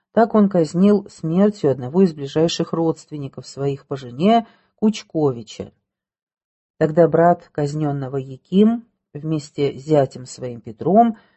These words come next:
и некоторыми другими слугами княжескими решился злодейством освободиться от строгого господина. Мы знаем также, что русские князья принимали к себе в службу пришельцев из разных стран и народов.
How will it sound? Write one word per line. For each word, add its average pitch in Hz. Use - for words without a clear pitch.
и 165
некоторыми 147
другими 139
слугами 190
княжескими 226
решился 277
злодейством 170
освободиться 185
от -
строгого 143
господина. 135
Мы 247
знаем 160
также, 120
что -
русские 214
князья 151
принимали 180
к -
себе 226
в -
службу 226
пришельцев 262
из 170
разных 214
стран 135
и 165
народов. 135